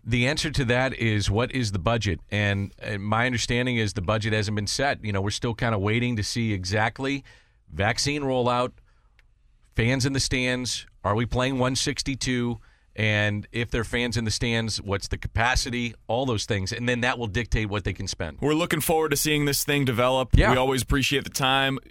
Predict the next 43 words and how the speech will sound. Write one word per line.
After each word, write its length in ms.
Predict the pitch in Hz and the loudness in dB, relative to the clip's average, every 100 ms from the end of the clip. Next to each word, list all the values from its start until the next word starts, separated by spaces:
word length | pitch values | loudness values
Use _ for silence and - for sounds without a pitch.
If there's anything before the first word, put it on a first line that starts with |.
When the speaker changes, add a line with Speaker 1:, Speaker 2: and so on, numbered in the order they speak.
| - | -16
Speaker 2:
Hear 280 | - 175 185 | -2 0 2
him 320 | 180 175 160 | 2 2 2
weekdays, 480 | 156 151 175 170 160 | 0 0 2 2 2
ten 180 | 165 160 | 0 2
to 80 | |
eleven 240 | 156 151 139 | 2 2 0
o'clock, 320 | 131 160 175 | 2 2 2
right 140 | 170 | 0
here 140 | 156 156 | 2 2
on 100 | 151 | 2
one 140 | 147 | 0
oh 40 | 147 | 2
one 200 | 147 147 | 0 2
E 160 | 143 | 2
S 140 | 139 135 | 2 0
P 160 | 147 | 0
N. 100 | 143 | 0
Scoops 480 | 131 - 190 185 - | 0 -2 -2 0 2
with 160 | 147 135 | 2 2
Danny 240 | 147 143 | 2 2
Mac, 200 | 143 143 | 2 0
scoops 300 | - 151 - | 0 -2 -2
with 120 | 127 | -2
danny 200 | 131 131 | 0 0
mac 220 | 131 123 | 0 0
dot 260 | - 117 107 | 0 0 0
com. 480 | - 156 160 160 156 - - - | -2 0 2 2 0 -4 -14 -8
Also, 340 | - 110 - 107 | -2 0 2 0
of 120 | 101 | -2
course, 360 | - 104 95 - | -2 0 0 -4
the 80 | |
Cardinals 400 | - 113 101 95 | -2 -2 0 -2
broadcaster 800 | 87 98 101 98 107 92 90 92 | -2 0 0 0 2 2 2 -2
for 100 | - | -4
Fox 240 | - 95 - | -2 -2 0
Sports 260 | 92 87 | -2 -2
Midwest. 420 | 90 85 80 78 | -2 0 0 0
Dan, 180 | 139 147 | 0 2
always 220 | 151 156 | 2 0
appreciate 340 | - 143 131 131 | 0 0 0 -2
the 60 | |
time, 260 | - 117 101 | 0 0 2
man. 180 | 82 | 0